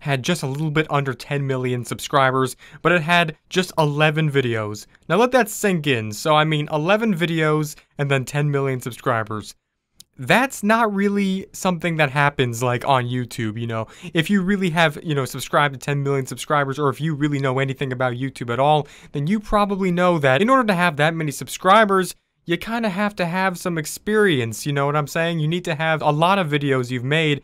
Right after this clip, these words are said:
because you can't really build up that large of a subscriber base just by doing absolutely nothing. And even to me, like, I'm gonna flex a little bit here. Like, these views would not even really be that big of a deal to even me.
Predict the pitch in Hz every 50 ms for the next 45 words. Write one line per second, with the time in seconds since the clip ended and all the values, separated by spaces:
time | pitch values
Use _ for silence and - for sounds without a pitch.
0 | _ - - _ - 151 151 147 156 143 131 143 151 185 185 196 190 175 165 156
1 | 143 123 120 147 151 160 143 139 127 117 110 117 117 135 135 139 156 151 131 123
2 | 127 127 131 131 135 143 147 147 - - - - - - - 143 143 143 147 -
3 | 143 123 - - 185 175 170 160 147 131 120 135 131 131 127 - - - 131 139
4 | 151 143 - - 143 135 131 123 135 131 131 127 127 127 123 - - - 135 135
5 | 131 127 120 117 117 135 139 139 135 - 120 110 107 107 - - 170 - - 95
6 | - 208 233 226 240 202 - 170 151 151 156 139 110 101 98 - - 135 131 127
7 | 139 139 143 160 160 135 113 - - - 190 175 151 - - 147 131 135 131 120
8 | 117 113 120 113 - - 127 117 107 104 - _ _ _ _ _ - 139 131 131
9 | 123 151 190 214 202 202 160 143 139 123 - 165 170 196 208 208 208 214 202 -
10 | 151 143 156 170 180 190 185 185 180 175 160 160 147 139 147 147 139 127 131 127
11 | 117 127 123 127 131 - 139 131 131 127 120 123 117 127 127 123 120 - - -
12 | 180 165 147 143 127 113 110 117 135 151 175 196 208 202 -